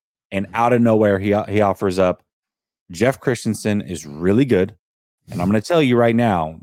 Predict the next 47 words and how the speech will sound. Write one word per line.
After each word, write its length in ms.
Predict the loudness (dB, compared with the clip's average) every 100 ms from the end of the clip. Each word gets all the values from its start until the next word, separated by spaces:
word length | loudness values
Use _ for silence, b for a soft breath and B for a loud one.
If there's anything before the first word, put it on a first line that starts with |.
| -6
there's 160 | -4
a 80 | -4
gentleman 340 | -2 0 2 2
by 140 | 2
the 80 | 2
name 220 | 0 0
of 60 | 0
Trey 200 | 0 2
Lance 300 | 2 0 -2
who's 160 | -2
been 160 | 0 0
there 120 | 0
the 60 | 0
last 240 | -2 -2
forty 240 | -2 0
days. 420 | 0 -2 -2 -4 -14 _ _ _ _ _ _ _ _ _
This 420 | -18 -4 -2 -2 -6
is 140 | -6
different." 400 | -4 -4 -6 -12 _ -6
You're 100 | -2
gonna 160 | 0 -2
see 160 | -2 -6
something 300 | -4 -6 -6
different. 360 | -8 -10 -16 -20 _ _ _
He 120 | -2 0
offered 280 | 0 0
that 180 | 2 4
up 160 | 2 2
on 120 | 0
his 160 | 2 0
own. 200 | 0 -2
They're 140 | 0
not 180 | 0 0
talking 280 | -2 0 0
about 220 | 0 0
Trey 180 | 0 0
Lance. 280 | 0 -2
They're 140 | -2 0
not 160 | 0
talking 340 | -2 -4 -4 -4
forty-niners 480 | -2 0 0 -2 -2
quarterbacks. 500 | -4 0 -2 -2 -8 _ _ _ _ -4
I 200 | 0 0
believe 680 | 2 0 2 2 2 0 -2
things 360 | -2 0 0
like 220 | -2 -2
that 340 | -4 -2 -2